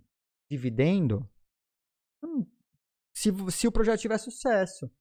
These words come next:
Aí o projeto tem sucesso, o cara di-, promete dividir o lucro com os detentores dos tokens. O que acontece aqui? Imediatamente isso entra, vai entrar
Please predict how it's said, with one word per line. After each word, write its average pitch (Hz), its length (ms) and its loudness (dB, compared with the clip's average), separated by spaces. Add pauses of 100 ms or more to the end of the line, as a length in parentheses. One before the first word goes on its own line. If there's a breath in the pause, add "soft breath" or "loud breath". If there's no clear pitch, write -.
(500)
Aí 180 60 6
o 202 80 6
projeto 202 380 4
tem 196 120 -6
sucesso, 202 600 0
o - 20 -12
cara 214 220 4
di-, 180 120 -4 (520)
promete 202 760 2
dividir 175 640 -4
o 175 80 -2
lucro 208 640 -2 (800)
com 208 180 4
os 220 140 2
detentores 220 480 2
dos 247 160 -4
tokens. - 600 0
O - 760 -20
que 285 40 0
acontece 214 480 0
aqui? 123 400 -4 (800)
Imediatamente 190 1600 2 (140)
isso 165 400 -4
entra, 175 380 -4 (240)
vai 156 220 -6
entrar 165 540 -4